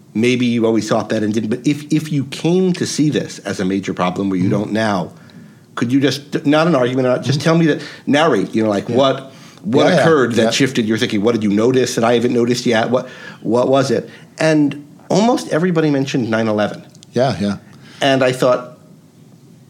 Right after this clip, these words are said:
Speaker 1: but that, I mean
Speaker 2: They were tourists. <laughs> Right?
Speaker 1: Yeah.
Speaker 2: I was on tourist and student visas. We,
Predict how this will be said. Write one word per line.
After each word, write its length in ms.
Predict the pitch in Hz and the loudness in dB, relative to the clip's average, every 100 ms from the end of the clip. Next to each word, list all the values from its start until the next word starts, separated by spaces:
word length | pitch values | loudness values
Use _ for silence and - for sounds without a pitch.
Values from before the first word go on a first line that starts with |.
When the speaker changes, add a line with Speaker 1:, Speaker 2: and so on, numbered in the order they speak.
| - - - - - - - - | -20 -20 -20 -20 -20 -20 -14 -4
Speaker 1:
but 220 | 131 - | -4 0
that, 360 | 127 127 - - | 0 0 -4 -4
I 100 | 123 | -2
mean 580 | 110 117 113 110 104 - | 0 0 0 0 -4 -6
Speaker 2:
They 100 | - | -2
were 80 | 120 | 0
tourists. 680 | 131 175 202 - - - - | 2 2 2 2 0 -2 0
<laughs> 0 | |
Right? 240 | 135 135 | 2 4
Speaker 1:
Yeah. 120 | - | 4
Speaker 2:
I 40 | 143 | 4
was 140 | 143 | 2
on 140 | 156 139 | 2 2
tourist 300 | 165 170 170 | 2 2 2
and 80 | |
student 260 | 151 202 170 | 2 2 2
visas. 400 | 120 113 117 110 | 2 2 0 2
We, 140 | 123 | 0